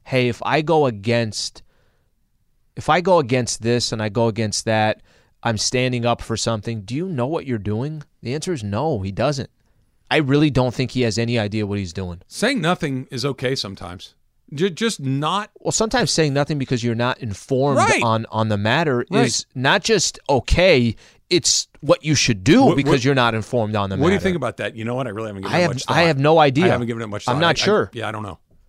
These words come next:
Speaker 2: I'd have to, I'd have to consider it, and I haven't, and I can't give you an answer right now. That's okay. <laughs> That's okay. And he just, he, world is flat. He doesn't want to do this. He wants to, he's like,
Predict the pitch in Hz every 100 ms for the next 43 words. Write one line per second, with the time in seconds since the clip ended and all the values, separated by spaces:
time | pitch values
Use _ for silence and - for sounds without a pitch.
0 | _ - 110 113 - 135 135 143 104 120
1 | - 123 127 123 104 117 113 117 110 104
2 | 101 113 110 101 95 92 110 92 78 -
3 | 294 311 277 208 - _ _ _ _ _
4 | - 330 294 - - - - - 277 220
5 | 247 196 247 254 240 180 175 _ _ _
6 | - 170 180 208 180 170 156 151 - _
7 | _ 117 147 147 139 - 117 - - _
8 | _ _ 127 139 147 151 147 135 120 95
9 | 82 131 160 147 131 113 135 143